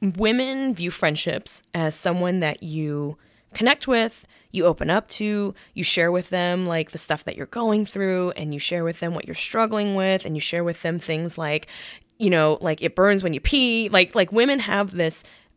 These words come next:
ability to talk to one another in a really real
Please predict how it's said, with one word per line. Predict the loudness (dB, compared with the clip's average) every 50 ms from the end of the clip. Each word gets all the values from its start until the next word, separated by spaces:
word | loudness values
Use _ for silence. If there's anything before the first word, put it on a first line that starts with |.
| _ -2
ability | 0 0 2 2 2 4 2 2 2
to | 2 0
talk | 0 -2 -4 -4 -4 -2
to | -2
one | -2 0 0 -2
another | -2 -2 -2 -2 -2 -4 -4 -4 -4
in | -4 -2 0 0
a | 0
really | -2 -2 -2 -4 -2 -2 -2 -2 -4 -4 -6
real | -6 -4 -4 -2 0 0 0 0 -2 -2 -6